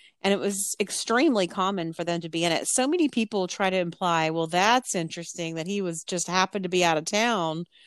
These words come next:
at the time of the murder," but in reality,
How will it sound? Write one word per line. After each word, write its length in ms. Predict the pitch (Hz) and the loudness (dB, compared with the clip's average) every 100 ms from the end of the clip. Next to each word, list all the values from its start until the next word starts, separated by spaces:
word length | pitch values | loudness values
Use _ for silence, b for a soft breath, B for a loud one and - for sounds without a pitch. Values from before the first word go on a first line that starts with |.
| b b b - | b b b 0
at 160 | 190 | 2
the 60 | 180 | 2
time 280 | 202 190 180 | 2 2 2
of 80 | |
the 80 | 165 | 0
murder," 500 | 160 202 220 170 165 - | 0 2 2 2 0 2
but 320 | 180 170 - _ _ _ _ _ _ _ _ _ _ _ - | 4 4 2 _ _ _ _ _ _ _ _ _ _ _ -4
in 140 | 208 196 | -4 -2
reality, 640 | 185 175 226 190 170 170 | 0 2 0 0 -4 -6